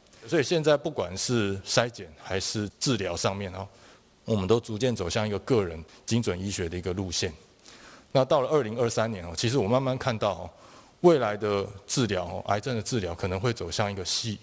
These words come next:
免疫跟细胞疗法的一个路线，然后甚至哦，微创可能会进展到无创医疗，因为其实现在越来越多手术靠着内，内，那个胃镜，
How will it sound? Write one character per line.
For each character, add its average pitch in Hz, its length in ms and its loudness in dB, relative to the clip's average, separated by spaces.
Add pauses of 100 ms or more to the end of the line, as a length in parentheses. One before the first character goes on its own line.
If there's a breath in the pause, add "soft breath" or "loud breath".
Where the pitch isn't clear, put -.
免 92 200 -4
疫 110 140 0
跟 107 160 0
细 - 160 -4
胞 95 160 0
疗 87 160 -6
法 85 180 -8
的 82 80 -10
一 90 60 -6
个 92 100 -4
路 95 200 -4
线， 85 240 -4 (500 loud breath)
然 92 100 -2
后 117 320 2 (240 loud breath)
甚 143 220 4
至 123 200 -2
哦， 101 160 2
微 101 120 2
创 110 240 0
可 92 120 -8
能 90 120 -6
会 107 100 2
进 117 160 -4
展 87 200 -4
到 98 100 0
无 92 140 -8
创 95 220 -4
医 87 120 -10
疗， 80 220 -12
因 123 80 -2
为 131 80 2
其 107 120 -2
实 107 60 -2
现 120 180 0
在 113 80 -2 (120)
越 127 120 0
来 107 120 2
越 113 120 0
多 107 160 0
手 82 200 -6
术 95 240 -4 (260 loud breath)
靠 127 160 2
着 107 120 -6
内， 107 220 -6 (140)
内， 123 240 -4
那 110 160 0
个 90 260 0 (140)
胃 110 160 4
镜， 98 260 -4